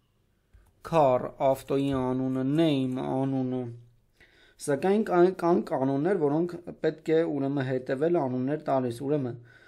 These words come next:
փոփոխականը միշտ պետք է սկսվի կամ տառով, այսինքն տառով, ինչ որ տառով, կամ այս նշանով, տակի, ը,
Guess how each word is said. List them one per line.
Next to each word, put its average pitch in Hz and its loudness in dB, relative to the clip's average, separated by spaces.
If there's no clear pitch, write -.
փոփոխականը 160 0
միշտ 156 -6
պետք 147 0
է 135 -8
սկսվի - -8
կամ 143 -2
տառով, 131 0
այսինքն 127 -8
տառով, 127 -2
ինչ 123 -10
որ 123 -14
տառով, 135 -4
կամ 196 0
այս 170 2
նշանով, 147 -4
տակի, 143 -4
ը, 143 -2